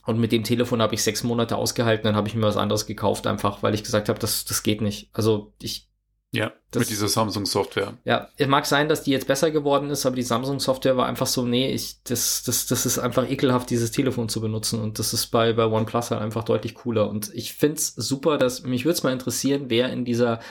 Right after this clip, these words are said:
Speaker 1: bestes Android-Telefon, wo, wie OnePlus da abgeschnitten hat. Aber immerhin von vier Kategorien,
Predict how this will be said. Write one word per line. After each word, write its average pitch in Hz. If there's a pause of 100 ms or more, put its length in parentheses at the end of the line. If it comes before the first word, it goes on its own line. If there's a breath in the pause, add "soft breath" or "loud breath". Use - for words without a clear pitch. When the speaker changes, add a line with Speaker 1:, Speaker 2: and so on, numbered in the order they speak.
(520 loud breath)
Speaker 1:
bestes 131
Android-Telefon, 127
wo, 123
wie 131
OnePlus 120
da 127
abgeschnitten 143
hat. 135
Aber 113
immerhin 135
von 113
vier 151
Kategorien, 135